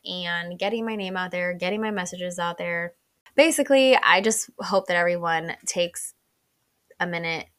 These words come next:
to think about themselves, think about the, their life, think about what messages their own intuition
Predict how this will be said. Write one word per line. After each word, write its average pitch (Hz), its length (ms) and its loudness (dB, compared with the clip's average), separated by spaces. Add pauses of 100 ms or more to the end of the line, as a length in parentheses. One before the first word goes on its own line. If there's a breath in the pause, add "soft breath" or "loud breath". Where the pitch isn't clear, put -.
(340)
to 160 680 -6 (1300)
think 226 160 0
about 220 260 6
themselves, 165 480 0
think 180 200 -4
about 160 180 0
the, 147 220 -6
their 156 160 -2
life, 147 380 -2
think 175 180 -2
about 160 540 4 (340)
what 175 200 -2
messages 165 600 -2
their 151 220 -2
own 196 240 2
intuition 254 800 0